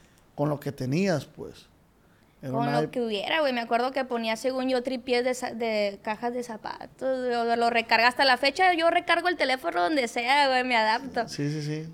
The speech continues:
Speaker 2: Pero, pues, así empecé, haciendo videos con mis primitos, güey.
Speaker 1: Ándale, ese es buen tema, güey, el de "me adapto". Eso también está chilo.
Speaker 2: Me adapto. <laughs>
Speaker 1: Porque mucha gente que se espera,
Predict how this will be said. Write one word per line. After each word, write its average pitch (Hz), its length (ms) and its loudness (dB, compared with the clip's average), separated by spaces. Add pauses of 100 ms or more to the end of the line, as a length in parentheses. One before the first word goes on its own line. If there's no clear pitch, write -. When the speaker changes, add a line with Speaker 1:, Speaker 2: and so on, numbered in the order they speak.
Speaker 2:
Pero, 247 320 4
pues, 262 160 -4
así 240 160 0
empecé, 294 400 0
haciendo 311 380 0
videos 269 180 -2
con 302 140 -4
mis 294 100 -4
primitos, 247 640 -4
güey. 269 100 -4
Speaker 1:
Ándale, 156 440 0
ese 151 140 -4
es 156 100 -8
buen 160 340 0
tema, 175 300 2
güey, 147 200 2
el 135 60 -4
de 139 160 2
"me 143 100 0
adapto". 135 640 -2
Eso 143 200 -6
también 151 260 -2
está 147 220 -2
chilo. 156 500 2
Speaker 2:
Me 226 40 -14
adapto. - 0 - (240)
<laughs> - 40 -20
Speaker 1:
Porque 170 300 6
mucha 185 260 4
gente 202 300 2
que 214 120 2
se 190 120 0
espera, 170 480 2